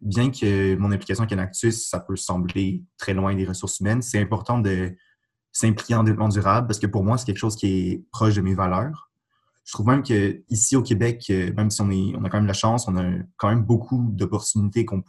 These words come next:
pour, euh, améliorer la situation de grands et petits groupes de personnes au niveau social et aussi pour l'environnement en général. Et en fait, euh, c'est, j'ai privilégié Enactus et l'entrepreneuriat parce que je trouve que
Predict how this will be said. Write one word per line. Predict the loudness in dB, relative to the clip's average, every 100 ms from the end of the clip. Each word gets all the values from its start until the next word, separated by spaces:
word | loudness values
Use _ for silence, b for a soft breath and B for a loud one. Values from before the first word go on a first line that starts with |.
| _ -8
pour, | -4
euh, | -2 -2 -4 b b b b
améliorer | 0 2 2
la | 0
situation | 0 -4 -4 -2 0
de | 0 -2 -2
grands | -4 0 0
et | 0
petits | -4 -4
groupes | -2 -2
de |
personnes | -2 -4 -2 0 0
au |
niveau | 0 -2
social | -2 -6 -4 -2 -2 -2
et |
aussi | -4 -6 -2 -2 -2 _ _ _ -4
pour | 0 2
l'environnement | 2 0 0 0 2 0
en |
général. | -2 -2 -2 -4 -6 -12 _ _ _ _ _ _ _ _ b b b b _
Et | 0 2 2 2 0 _ _ _ _
en | -8 -2
fait, | -2 0
euh, | 0 0 -4
c'est, | -4 -4 -6 -8
j'ai | -2 -2
privilégié | 2 2 2 0 0 0
Enactus | -2 -2 0 0 0
et |
l'entrepreneuriat | -4 -4 -2 -2 -2 -2
parce | -2 -4
que | -4
je |
trouve | -2
que | -2